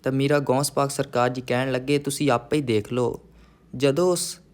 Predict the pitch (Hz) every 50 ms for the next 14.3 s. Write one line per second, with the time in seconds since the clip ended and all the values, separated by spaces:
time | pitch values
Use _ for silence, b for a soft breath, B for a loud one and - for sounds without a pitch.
0 | _ _ 135 131 127 139 151 160 156 147 143 143 151 156 151 151 139 120 123 117
1 | - - - 151 143 131 107 98 - - - - - - 147 151 - - 151 127
2 | 120 123 127 131 135 147 143 147 151 143 143 - - - - - - - - -
3 | - - - - _ - - - - - - 143 135 135 131 143 147 147 143 -
4 | - 135 123 110 - - - - - - 131 131 135 143 143 143 135 143 139 127
5 | 127 127 127 135 131 135 - 135 117 117 120 131 139 143 131 123 113 113 - -
6 | 101 98 - b b b b b b b b b b b b _ - 151 143 -
7 | - 151 160 175 165 - - 156 170 170 170 - 143 139 139 - 135 135 127 123
8 | 117 110 - - - 143 131 110 - - - 123 131 139 151 147 139 117 123 127
9 | 143 147 - - - 135 127 - - 123 117 - 120 117 120 120 120 117 117 110
10 | 110 107 101 - b b b b b b b b b - - 127 123 127 135 139
11 | 139 139 139 - 131 127 131 - - - 120 110 113 117 120 120 - - 135 123
12 | 113 - - - - _ - 120 120 110 101 - B B B B B B B B
13 | - 131 135 143 139 139 - 131 123 117 113 113 117 - 135 135 131 123 120 117
14 | 123 123 117 113 107 107